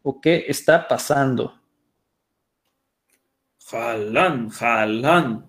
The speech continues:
Speaker 2: ¿Tú me escuchas?
Speaker 1: Yo a ti sí. ¿Tú a mí? No,
Speaker 2: Sí.
Speaker 1: sí, sí, ya, ya, ya escuché en, en Facebook y sí nos estamos escuchando. Perfecto.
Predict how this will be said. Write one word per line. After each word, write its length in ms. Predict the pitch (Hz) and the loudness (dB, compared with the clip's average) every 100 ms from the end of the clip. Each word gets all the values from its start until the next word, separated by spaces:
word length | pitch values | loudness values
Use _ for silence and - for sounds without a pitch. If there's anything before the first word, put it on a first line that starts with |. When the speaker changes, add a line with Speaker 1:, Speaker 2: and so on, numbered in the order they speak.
| _ | _
Speaker 2:
¿Tú 120 | 160 | 2
me 80 | 185 | 4
escuchas? 600 | 160 165 160 233 254 - - | 4 4 6 4 2 -6 0
Speaker 1:
Yo 100 | 180 | 2
a 60 | |
ti 100 | 247 | 4
sí. 420 | 240 202 123 - - | 4 6 4 2 0
¿Tú 80 | 175 | 2
a 40 | |
mí? 400 | 202 247 247 - _ _ _ _ _ _ _ _ _ | 4 2 0 -10 _ _ _ _ _ _ _ _ _
No, 80 | - | 4
Speaker 2:
Sí. 320 | 208 233 220 | 8 8 6
Speaker 1:
sí, 200 | - 208 | 6 2
sí, 60 | 208 | 4
ya, 240 | 180 196 | 4 6
ya, 380 | 196 202 220 214 | 8 8 8 6
ya 140 | 185 202 | 6 4
escuché 500 | 202 226 - 214 220 | 4 -2 2 2 2
en, 240 | 208 - | -2 -4
en 340 | - 165 160 156 | -8 -8 -6 -2
Facebook 320 | 214 233 226 | 0 0 -2
y 60 | 190 | -4
sí 100 | 196 | -2
nos 140 | 196 | -2
estamos 320 | 180 175 175 | 0 0 0
escuchando. 480 | 175 165 123 127 113 | -2 -4 -2 0 0
Perfecto. 420 | 131 120 143 - | -2 0 0 -2